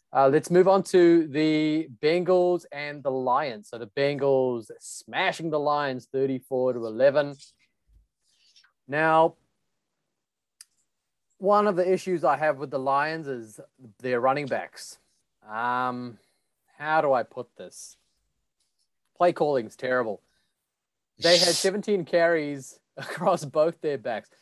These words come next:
Speaker 1: Anyone who knows football and has watched Jamal Williams at Green Bay and DeAndre Swift in his first year at Detroit know that they are absolute weapons. They can be used in a number of different ways, passing,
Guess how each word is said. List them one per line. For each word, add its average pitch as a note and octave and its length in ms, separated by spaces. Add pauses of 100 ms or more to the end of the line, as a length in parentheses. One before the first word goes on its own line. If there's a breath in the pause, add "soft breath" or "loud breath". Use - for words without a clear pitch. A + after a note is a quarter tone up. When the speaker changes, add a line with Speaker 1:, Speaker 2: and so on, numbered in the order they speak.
(120)
Speaker 1:
Anyone D#4 280
who G#3 80
knows F#3+ 240
football C#3 460
and B2+ 160
has B2+ 180
watched C3+ 380 (180)
Jamal D3 300
Williams G3+ 260
at F3 100
Green D3+ 200
Bay B2+ 300 (280)
and B2+ 200
DeAndre C#3+ 360
Swift D3 220
in C3+ 60
his B2 140
first D#3 360
year D#3 60
at C3 80
Detroit A2+ 380 (260)
know C3 400 (320)
that B2 260
they B2+ 180
are B2+ 200
absolute C3+ 420
weapons. C3 440 (160)
They C#3 120
can C#3+ 220
be D3 80
used B2+ 480
in B2 120
a A#2+ 80
number B2+ 440
of A2 100
different A#2 280
ways, A2+ 280
passing, B2+ 540